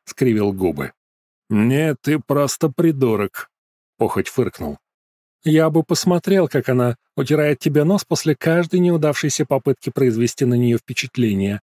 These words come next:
Я открыл «было рот», чтобы огрызнуться, сказав, что и не пытался произвести на нее впечатление, но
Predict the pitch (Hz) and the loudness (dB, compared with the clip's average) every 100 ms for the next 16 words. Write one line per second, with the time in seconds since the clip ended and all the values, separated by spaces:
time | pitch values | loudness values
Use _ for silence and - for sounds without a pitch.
0 | _ _ _ 107 98 101 - 107 101 98 | _ _ _ -4 -2 -2 -2 0 0 -2
1 | _ - 113 113 113 113 123 104 - _ | _ -8 -2 2 2 2 2 0 -4 _
2 | _ - - 101 98 101 110 110 143 - | _ -10 -4 -2 -2 -2 0 0 -2 -2
3 | - - _ - - 110 104 98 - 104 | -12 -16 _ -20 -10 -4 -4 -4 -4 -6
4 | - _ _ - 120 120 135 165 156 - | -6 _ _ -4 -2 0 0 0 -2 -2
5 | 87 95 87 95 - 110 101 101 101 - | -4 -2 -2 -2 -2 -2 0 0 -2 -4
6 | 107 131 - 127 98 90 92 113 | -6 -8 -2 -2 -2 -4 -2 -4